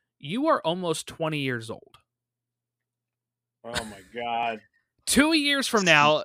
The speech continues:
Speaker 1: is gonna be ten years from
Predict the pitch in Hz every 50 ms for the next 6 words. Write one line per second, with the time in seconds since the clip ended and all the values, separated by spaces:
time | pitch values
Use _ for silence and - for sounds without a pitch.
0 | - _ - 180 180 180 165 - - 208 202 202 196 165 160 185 180 175 165 160
1 | 151 151 - _ _ _ _ _ _ _ _ _ - - - 214 233 247 247 254
2 | 247 226 226 214 185 156 131 113 107 104 107 - - - _ _ _ _ _ _
3 | _ - - 190 175 165 156 156 151 151 151 143